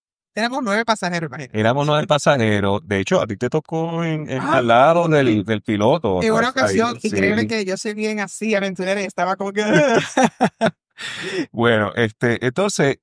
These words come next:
Speaker 2: yo, eh, en medio del viaje, yo reflexionaba porque, de hecho, este piloto no era tan joven, este que, este en particular que nos tocó, y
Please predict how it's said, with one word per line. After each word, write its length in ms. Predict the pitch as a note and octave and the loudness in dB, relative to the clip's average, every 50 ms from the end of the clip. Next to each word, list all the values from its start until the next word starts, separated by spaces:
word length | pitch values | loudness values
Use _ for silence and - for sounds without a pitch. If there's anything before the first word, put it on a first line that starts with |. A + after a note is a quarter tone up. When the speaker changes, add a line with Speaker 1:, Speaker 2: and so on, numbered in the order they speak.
| _ _ _ _ _ _ _ _ | _ _ _ _ _ _ _ _
Speaker 2:
yo, 640 | - - B2+ C3+ D3 E3+ E3+ E3 C#3+ B2+ B2 A#2+ - _ _ | -6 -2 0 0 2 2 2 2 2 2 2 0 -2 _ _
eh, 360 | - B2+ A2+ A2 G#2+ G#2+ G#2 | -8 -4 -2 -2 -2 -2 -2
en 80 | G#2 G#2 | -2 -2
medio 280 | G#2 G#2 G#2 G#2 A#2+ C3+ | -2 0 0 0 0 0
del 140 | D3+ D3+ D#3 | 0 -2 -2
viaje, 460 | D#3 D#3 D#3 D3+ C#3+ A#2+ G#2+ G2 F2+ | 0 0 2 2 2 2 0 -2 -2
yo 160 | F2+ F#2 G2 | -2 -2 0
reflexionaba 920 | A#2+ B2+ - C#3+ C#3 - - D3 C#3+ D3+ D3+ C#3+ C3+ A2+ G#2 G2+ G2+ - _ _ _ _ _ _ | 0 -2 -2 -2 -4 -4 -4 -6 -4 -2 0 0 2 2 2 2 0 -4 _ _ _ _ _ _
porque, 760 | - G#2+ G2+ F#2+ F2 - - G#2 G2 F#2+ F#2 F2+ F2 F2 - _ | -2 0 0 0 -2 -4 -4 -2 0 0 0 0 -2 -4 -6 _
de 260 | F#2+ F#2+ F2 F#2+ F#2+ | -8 -4 -2 0 0
hecho, 300 | G#2 G#2+ - - D3+ - | 0 0 -2 -4 -2 -2
este 240 | - A2 - - D#3 | -2 -2 -2 -2 -2
piloto 640 | D#3+ D#3+ D#3+ E3+ E3+ E3 D#3 - - A2+ G#2+ G#2 F#2+ D#2+ - - - | -2 -2 0 0 0 0 0 0 0 0 0 0 -2 -6 -10 -14 -6
no 320 | - A2+ G#2 G2+ G#2 G#2+ | -2 0 2 4 4 4
era 140 | A#2 C3 C#3 | 4 4 2
tan 180 | - C#3+ B2+ | 2 0 0
joven, 480 | G#2+ G2+ G2 F#2+ F2 E2+ D#2+ D#2+ E2 - _ _ _ _ _ _ _ _ | 0 2 0 2 0 0 -2 -4 -6 -10 _ _ _ _ _ _ _ _
este 300 | - G2+ G2+ - - B2 | -10 -10 -8 -6 -6 -6
que, 460 | A2 B2 A#2+ A#2 A2+ A2 G#2+ G#2+ A2 G#2 _ _ | -4 -2 -2 -2 -2 -2 -4 -4 -8 -10 _ _
este 240 | - G#2 G2+ - A#2+ | -10 -8 -6 -6 -6
en 40 | A2+ | -4
particular 480 | - A#2 A#2 A#2 A#2+ - A#2 A2+ A2+ A2 | -2 -2 -2 -2 -4 -2 -2 -2 -2 -2
que 120 | - B2 | -2 -2
nos 120 | A2 A2 | -2 -2
tocó, 560 | - - A#2 A2+ - A#2+ A2 G2 F#2 F2+ - _ _ _ _ _ _ _ _ _ _ _ _ _ _ _ _ _ _ _ _ | 0 0 -2 2 2 4 4 4 2 0 -4 _ _ _ _ _ _ _ _ _ _ _ _ _ _ _ _ _ _ _ _
y 880 | - A2 A2 G#2+ G#2 G#2 G#2 G#2 G2+ G2+ G2+ G2+ G2 G2 F#2+ G2 - | -2 0 2 2 2 0 0 -2 -2 -2 -2 -2 -2 -2 -4 -4 -8